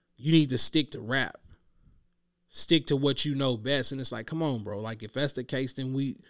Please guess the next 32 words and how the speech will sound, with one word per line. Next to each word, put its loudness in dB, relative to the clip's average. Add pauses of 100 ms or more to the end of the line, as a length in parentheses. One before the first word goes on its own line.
(260)
none 6
of 4
us 2
would -2
be 2
able -2
to -4
venture -2
out -2
and -6
do 0
different -6
things. -6
Like, -6 (1500)
who 10
knows? 6
After 2
this, 6
hell, 4
T 4
I 6
might 2
become 0
one 4
of 4
the 4
best 4
comedians 2
in, 2
in -8
the 0
country. 2